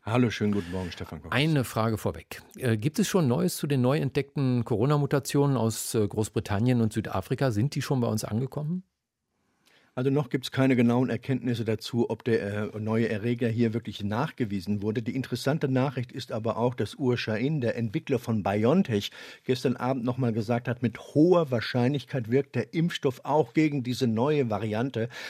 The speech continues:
Speaker 1: weil der Impfstoff insgesamt sehr breit angelegt worden sei über diese neue Entwicklungskompetenz, die man da, äh, z-, zutage gefördert habe. Und insofern hofft man, dass der Impfstoff in jedem Fall auch wirken wird. Allein,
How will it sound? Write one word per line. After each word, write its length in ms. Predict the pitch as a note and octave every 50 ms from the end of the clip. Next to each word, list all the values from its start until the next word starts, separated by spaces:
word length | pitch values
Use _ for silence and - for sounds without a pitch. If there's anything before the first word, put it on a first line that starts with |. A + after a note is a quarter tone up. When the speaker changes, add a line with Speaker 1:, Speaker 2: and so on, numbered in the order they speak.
| - -
Speaker 1:
weil 200 | - A2+ A2 A#2+
der 120 | A#2+ - C#3+
Impfstoff 340 | D3 D3 - - B2+ - -
insgesamt 480 | D#3+ D#3 - C3+ A#2 C#3 C3 C3 B2+
sehr 180 | - C3 B2+ B2
breit 580 | B2 - - A#2 - A#2 C3+ E3 F#3 - - -
angelegt 680 | - C3 D3 C#3+ B2 C3+ B2+ A#2 B2 A#2+ G#2+ - -
worden 300 | - A2 G#2 A2 G2 G#2
sei 260 | G2 F2 G#2 G2 G#2 G#2+
über 220 | F#2+ A#2+ A2+ A2
diese 300 | G2+ A2 F#2+ G#2 G#2+ G2 - - - - -
neue 380 | - A#2+ A2+ A2+ A2 A2+ A2+ -
Entwicklungskompetenz, 1040 | A2+ A2 F#2+ A#2+ - - A#2 G2+ - - - A2+ - - G#2 - A#2 A2 G#2+ - -
die 100 | A#2 A2
man 180 | A2 G#2+ G2+
da, 460 | G#2 G2+ G2 G2+ G2+ - G#2 G#2+ G#2
äh, 240 | G2+ F#2 G2 G2+ -
z-, 200 | - - - A#2
zutage 540 | - - A2+ - - G#2+ G2 G2+ G2+ A2 G2+
gefördert 460 | G2 G2+ - - G#2 F#2+ G#2+ F#2+ -
habe. 300 | A2+ A2 A2 A2 C3 B2+ - - - - -
Und 160 | C3+ C3 -
insofern 540 | C3+ B2+ B2+ C3 C3 - C3+ A#2+ - - -
hofft 300 | D#3 E3 - - - F#3+
man, 120 | F3 D#3+
dass 160 | - B2 -
der 160 | - C#3+ -
Impfstoff 380 | - D3+ D#3 - - C#3 B2 -
in 80 | C#3 C3
jedem 300 | B2 D3 E3+ F3+ D3+ B2
Fall 200 | - C#3+ C3+ -
auch 200 | B2 G#2 F#2+ G2+
wirken 320 | C3+ F3+ - - C#3+ A#2+
wird. 200 | C3+ - - -
Allein, 440 | B2+ B2+ C3 A#2+ A#2+ C#3 D#3+ C3